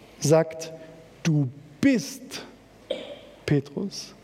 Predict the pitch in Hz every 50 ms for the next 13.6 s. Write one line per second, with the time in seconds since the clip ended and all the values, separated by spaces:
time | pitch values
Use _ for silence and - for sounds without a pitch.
0 | - - - - - - - - - - - - - 185 165 - - 202 180 156
1 | 135 127 127 147 143 139 139 139 127 - - - - - - 131 151 156 139 127
2 | 120 123 120 127 127 120 - - - - 143 131 - - 143 156 - - 247 220
3 | - - - - - - 226 214 202 196 - 185 185 190 190 190 175 170 175 170
4 | 160 151 156 156 - - 156 147 147 151 - - - - - - - - - -
5 | - 175 156 120 - 143 147 147 131 123 143 143 143 135 - - - - - -
6 | - - 156 139 139 127 143 139 139 131 131 131 127 127 131 127 - - - -
7 | - - - - - - - - - - - - - - - - - - - -
8 | - - - - - - - - - 151 170 220 214 - - - - - 220 220
9 | 220 - - 220 208 139 147 160 170 170 151 - - - 170 156 143 - - -
10 | - 156 156 156 147 135 143 135 120 127 120 123 131 135 - - - - - -
11 | - - - - - - - - - - - - - - - - - - - -
12 | 175 165 165 190 226 214 233 185 180 214 226 226 - - 262 269 262 262 - -
13 | - 214 240 - - 160 165 190 - - -